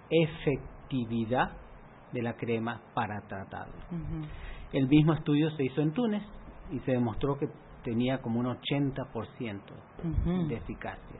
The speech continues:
Speaker 2: Ujú.
Speaker 1: Pero la leishmania de allá es mucho menos agresiva que la leishmania de acá. Así que la pregunta era,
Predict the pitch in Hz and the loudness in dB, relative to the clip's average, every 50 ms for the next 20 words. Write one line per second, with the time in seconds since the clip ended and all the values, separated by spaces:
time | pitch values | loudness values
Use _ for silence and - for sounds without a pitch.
0 | - - - 160 151 - - 156 156 - - - - - 175 170 170 196 - - | -16 -14 -12 -12 -12 -12 -12 -14 -14 -14 -18 -8 2 6 6 6 6 4 0 -2
1 | - - - - 127 123 117 120 117 - 147 156 202 233 240 254 240 202 143 123 | -6 -12 -12 -8 -6 -4 -4 -4 -4 -2 -2 0 2 2 2 2 2 0 0 0
2 | 107 92 87 110 147 147 - - - - - - - - 117 127 123 127 139 135 | 0 -2 -4 -6 -10 -14 -16 -20 -20 -20 -20 -16 -10 -6 -4 -2 0 0 0 0
3 | - 151 131 123 123 131 135 131 127 113 107 107 107 - - 107 101 110 107 104 | 0 -2 0 0 0 -2 -2 -2 -4 -4 -6 -8 -10 -10 -8 -8 -6 -6 -8 -10
4 | - - 104 92 87 87 90 92 - - - 101 104 101 98 92 95 95 92 92 | -10 -10 -10 -10 -10 -12 -12 -12 -12 -10 -10 -8 -8 -8 -8 -10 -10 -12 -12 -14
5 | 104 - - - - - - 131 131 135 139 139 135 139 147 135 139 131 127 117 | -14 -12 -10 -10 -6 -4 -2 2 2 2 2 4 6 6 6 6 6 4 2 2
6 | 107 101 | 0 -4